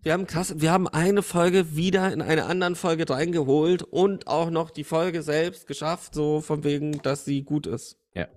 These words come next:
Speaker 2: und damit ist jetzt auch rechtlich abgesichert, also ihr könnt uns jetzt nicht verklagen von wegen, "Nö, aber das ist aber
Speaker 1: Mhm,
Speaker 2: jetzt,
Speaker 1: aber
Speaker 2: äh,
Speaker 1: das
Speaker 2: quasi,
Speaker 1: zählt.
Speaker 2: das ist nicht das M C U, weil da fehlt eine Folge."
Speaker 1: Ja.
Speaker 2: Ja, Schnauze, wir haben das heute erklärt, aufgearbeitet, wir
Speaker 1: So,
Speaker 2: sind safe.
Speaker 1: deshalb jetzt noch einmal im Schnelldurchlauf von wegen, wie viele Sterne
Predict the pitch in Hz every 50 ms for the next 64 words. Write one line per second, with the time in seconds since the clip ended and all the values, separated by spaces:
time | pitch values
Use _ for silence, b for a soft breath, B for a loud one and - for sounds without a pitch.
0 | _ - 113 104 113 110 127 120 - 120 - 139 123 - 113 113 - 139 135 -
1 | 156 131 120 135 - 139 131 143 139 139 120 - 104 107 110 - - 127 123 110
2 | 117 110 - 123 113 117 110 - 120 117 123 113 - 120 113 113 110 113 110 B
3 | B B B _ _ 147 151 170 147 123 123 123 147 143 143 151 - 135 131 127
4 | 123 - - - 135 135 127 139 - - 139 135 139 139 151 165 175 170 147 -
5 | - - 113 - 156 - 190 180 - 175 - 175 156 156 156 - - 160 160 165
6 | 160 - 135 127 131 123 - 151 151 156 135 139 131 117 117 117 120 117 - -
7 | 123 135 - - 123 120 120 113 - 123 123 117 - - - - 127 127 127 -
8 | 123 120 - 139 - 110 113 117 113 110 - _ - 113 107 104 - - - 156
9 | 170 156 170 151 - - 165 160 - 170 180 175 - - 185 196 202 208 202 202
10 | 202 - - 151 151 - - 160 170 170 185 175 180 180 - - 165 165 170 175
11 | 180 196 - - - - _ _ _ _ _ _ _ _ - 151 147 147 147 151
12 | 156 156 156 160 160 165 165 - _ _ _ _ _ _ _ _ _ _ _ _
13 | _ - 143 156 - 170 156 156 151 - - 139 135 135 143 147 147 151 151 156